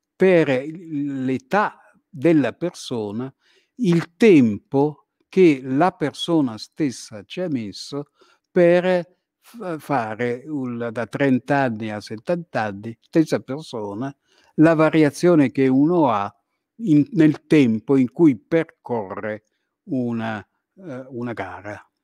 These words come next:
no? Una maratona, una maratona. E voi vedete che c'è una variabilità importante, e questa variabilità deve essere in qualche modo spiegata.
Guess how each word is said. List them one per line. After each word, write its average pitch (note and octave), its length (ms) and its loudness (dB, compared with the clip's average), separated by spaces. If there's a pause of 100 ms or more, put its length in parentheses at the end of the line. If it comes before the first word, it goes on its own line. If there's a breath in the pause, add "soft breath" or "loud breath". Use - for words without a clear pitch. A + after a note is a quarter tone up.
no? G3+ 300 -2
Una A#2+ 180 0
maratona, G2 800 -2
una G2 420 -10
maratona. F#2 420 -14 (480)
E G3+ 140 2
voi D4 180 8
vedete G3+ 400 6
che B2+ 140 0
c'è F#3+ 180 4
una D3 180 4
variabilità A#2+ 960 -6 (340)
importante, A2+ 880 -6
e G#2+ 40 -12
questa F3 260 -4
variabilità B2 600 -2
deve C3+ 160 0
essere A#2 300 -6
in G2+ 80 -10
qualche G#2+ 300 -10
modo A2+ 280 -10
spiegata. A2 560 -20